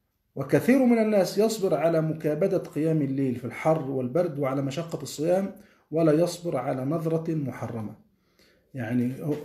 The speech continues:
يعني معنى كلام الإمام ابن القيم رحمه الله أن من الناس من يصبر على الطاعات ولا يصبر عن المعاصي.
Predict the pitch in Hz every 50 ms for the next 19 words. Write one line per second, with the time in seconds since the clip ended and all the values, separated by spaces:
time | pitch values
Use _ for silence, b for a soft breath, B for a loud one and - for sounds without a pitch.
0 | - 139 127 113 123 127 127 151 196 208 208 202 185 160 - 156 147 156 151 147
1 | 147 135 123 120 123 120 113 127 139 147 143 135 123 120 - 143 139 123 120 127
2 | 127 135 127 120 117 123 135 139 135 B B B B B B 165 160 165 160 156
3 | 151 143 143 151 170 180 175 175 - 156 151 139 139 139 165 185 180 - 151 143
4 | 147 147 - - - 120 127 160 185 196 180 180 180 - 160 160 170 185 190 190
5 | 180 165 160 143 139 151 156 156 - 143 135 123 123 131 135 135 123 120 117 110
6 | 107 113 113 - -